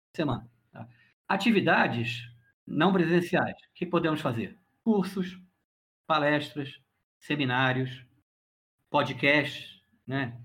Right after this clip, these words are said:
lives, é, videoconferências. Ah, mas sobre o quê, professor? Sobre engenharia química, no nosso caso, sobre medicina, na medicina. A medicina, então, pode explorar todo esse processo da pandemia, a enfermagem,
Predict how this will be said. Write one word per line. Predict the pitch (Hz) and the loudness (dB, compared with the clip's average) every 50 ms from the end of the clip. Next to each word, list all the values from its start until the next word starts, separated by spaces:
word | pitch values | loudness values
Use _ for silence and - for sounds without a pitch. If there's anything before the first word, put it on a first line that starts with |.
| - - | -18 -4
lives, | - 135 147 170 175 160 151 143 151 143 127 - - - _ _ _ _ _ _ _ _ _ _ _ _ _ _ _ _ _ _ _ _ _ - | 0 2 2 2 2 2 0 0 -2 -6 -8 -10 -14 -18 _ _ _ _ _ _ _ _ _ _ _ _ _ _ _ _ _ _ _ _ _ -16
é, | - 123 120 117 | -14 -10 -8 -6
videoconferências. | 113 143 185 180 185 175 160 - - 147 135 151 165 160 151 160 - 139 127 127 - - - _ _ _ _ _ _ _ _ _ _ _ _ _ _ _ _ _ _ _ _ _ _ _ _ _ _ | -2 0 0 0 0 -2 -4 -2 -2 0 2 2 2 2 -2 -4 -8 -10 -10 -10 -12 -16 -20 _ _ _ _ _ _ _ _ _ _ _ _ _ _ _ _ _ _ _ _ _ _ _ _ _ _
Ah, | - - - - - | -14 -14 -14 -12 -8
mas | - 202 226 226 | -6 -6 -6 -4
sobre | - 285 277 285 302 | -4 -4 -2 -2 -2
o | - | -2
quê, | - 277 233 - | 0 0 -2 -2
professor? | - 147 131 - 135 123 - - 101 - - - - _ _ _ | -2 -6 -8 -8 -10 -10 -10 -12 -14 -14 -16 -20 -20 _ _ _
Sobre | - - - 123 123 123 151 196 226 113 - - - _ _ | -12 -8 -6 -6 -4 -4 -2 -2 -2 -4 -6 -10 -16 _ _
engenharia | 123 113 127 131 117 117 113 | -8 -6 -4 -4 -4 -6 -8
química, | - - 202 247 214 - 117 107 - - _ _ - | -6 -4 -2 -2 -2 -4 -6 -10 -16 -20 _ _ -8
no | 117 | -6
nosso | 117 113 113 - - | -4 -4 -6 -8 -4
caso, | - 170 208 185 135 - - - _ _ _ _ _ - | -2 -2 -2 -2 -4 -6 -12 -20 _ _ _ _ _ -8
sobre | - 160 143 113 107 101 - - - _ | -6 -4 -4 -6 -6 -10 -12 -16 -16 _
medicina, | 123 131 120 - - - 226 269 - 120 - - | -8 -6 -6 -8 -6 -4 -2 -2 -2 -2 -4 -8
na | 117 117 117 | -8 -6 -6
medicina. | 117 117 120 - - 214 185 131 - - - - - | -6 -6 -6 -6 -6 -4 -4 -6 -6 -10 -16 -12 -6
A | - | -2
medicina, | 151 175 220 - - - 226 233 | 0 0 0 0 -2 -2 -2 -2
então, | 202 - 226 254 | 0 0 -2 -2
pode | 240 294 294 - | 0 -2 -2 -2
explorar | - - 254 202 170 190 294 - | -4 0 0 2 4 4 2 2
todo | - 247 285 285 | 0 -2 -2 -2
esse | 285 - - | -4 -6 -4
processo | 247 220 190 - 208 208 196 | -6 -6 -4 -4 -4 -4 -4
da | 180 160 | -6 -6
pandemia, | - 165 151 147 117 113 127 196 226 165 117 113 - - _ | -4 -4 -4 -4 -4 -4 -2 0 0 -2 -2 -4 -10 -12 _
a | - 143 | -2 0
enfermagem, | 151 147 - 143 98 120 135 - - 214 185 123 120 107 - | 0 0 0 -2 0 0 2 2 2 2 0 -2 -4 -6 -8